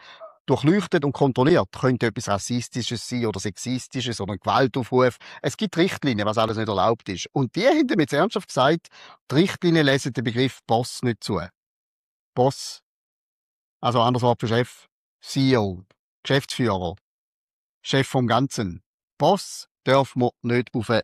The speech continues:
Tasse drucken. Mir jetzt erinnert an Corona-Zeiten, da hast du bei den gleichen Anbietern, wie er da aufgelaufen ist,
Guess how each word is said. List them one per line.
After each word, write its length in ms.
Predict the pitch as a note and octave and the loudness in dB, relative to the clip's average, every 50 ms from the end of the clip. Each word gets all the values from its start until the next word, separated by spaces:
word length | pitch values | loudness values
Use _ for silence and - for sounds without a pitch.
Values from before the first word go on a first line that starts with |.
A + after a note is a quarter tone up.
| - _ | -2 _
Tasse 340 | - G2 F#2+ - - - G#2+ - | -2 0 0 0 -2 -6 -10 -8
drucken. 300 | - G2 F#2+ - - A2+ | -8 -8 -8 -6 -2 2
Mir 140 | C3+ F3 A3 | 4 4 4
jetzt 120 | G#3 - | 4 2
erinnert 320 | F#3+ F3 F3+ G3 F#3+ E3 | 2 2 2 2 2 0
an 80 | D#3+ D3+ | -2 -2
Corona-Zeiten, 800 | - - - B2+ D#3+ G#3+ A#3+ A#3 - - G3+ G3 - - F#3 E3+ - _ - - _ _ _ _ _ _ _ _ _ _ _ - | -4 -4 -2 0 0 0 0 -2 -2 -4 -6 -4 -2 -2 -2 -2 -2 _ -18 -20 _ _ _ _ _ _ _ _ _ _ _ -6
da 140 | A2+ A2+ | -2 0
hast 180 | C#3 C#3+ A#2+ - | 0 0 0 0
du 240 | - C#3 C#3+ C#3 A#2+ - - - - - - _ _ - | 0 0 0 0 0 -4 -10 -20 -20 -20 -20 _ _ -14
bei 80 | B2+ | -12
den 100 | G#2 G#2+ | -10 -6
gleichen 260 | G2 A#2 C#3 D#3 - | -2 -2 -2 0 0
Anbietern, 720 | A#2 F#2+ A#2+ C#3 C#3 C#3 C3 C3+ A#2+ - - C3+ B2+ B2+ A2 - | 0 2 2 2 2 0 0 -2 -2 -2 0 2 2 2 0 -2
wie 160 | A2+ A#2 A#2 | -4 -6 -2
er 160 | A#2+ B2 C3 | -2 0 0
da 60 | B2+ | 2
aufgelaufen 600 | A#2+ B2 B2+ - - A#2+ A2+ A#2 A#2+ A2 - A2+ | 0 0 -2 -2 -2 -2 -2 0 -2 -4 -4 -4
ist, 200 | A#2 A#2 G#2+ - | -4 -4 -4 -6